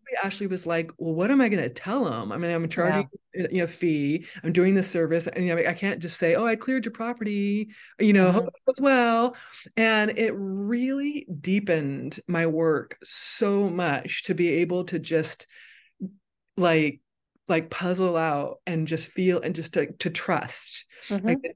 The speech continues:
Speaker 1: the imagery and the feelings and the sensations. And then I just stir, like you said,
Speaker 2: Put it in
Speaker 1: write-,
Speaker 2: writing.
Speaker 1: putting it in writing and wri-,
Speaker 2: Yeah.
Speaker 1: and, like, and, like, and it just comes out kind of like a little bit like a story form.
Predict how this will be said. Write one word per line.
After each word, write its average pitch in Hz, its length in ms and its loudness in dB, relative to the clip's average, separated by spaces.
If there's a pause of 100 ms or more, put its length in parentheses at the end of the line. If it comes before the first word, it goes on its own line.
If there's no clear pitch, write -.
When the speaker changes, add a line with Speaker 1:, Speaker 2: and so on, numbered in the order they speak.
(140)
Speaker 1:
the - 120 -10
imagery 214 600 0
and 170 140 -2
the 151 60 0
feelings 165 500 -4
and 156 80 -4
the 151 60 -6
sensations. 151 760 -4
And 185 180 0
then 190 80 0
I 220 80 0
just 226 200 -2
stir, 175 480 0
like 139 180 -6
you 143 120 -6
said, 196 180 -6
Speaker 2:
Put 185 80 6
it - 40 6
in 139 60 2
Speaker 1:
write-, 143 80 2
Speaker 2:
writing. 156 400 2 (340)
Speaker 1:
putting 160 200 4
it 190 120 4
in 208 60 4
writing 208 440 4
and 160 140 0
wri-, 170 80 2
Speaker 2:
Yeah. 175 80 2
Speaker 1:
and, 175 100 0
like, 170 80 -4 (340)
and, 175 140 -2
like, 160 300 -4 (180)
and 175 80 -2
it 180 200 -2
just 175 200 -8
comes 196 200 2
out 190 200 2
kind 165 180 -2
of 165 80 0
like 185 160 -4
a 190 60 -4
little 151 160 -2
bit 165 140 -4
like 147 120 -6
a 160 60 -6
story 170 380 -4
form. - 500 -12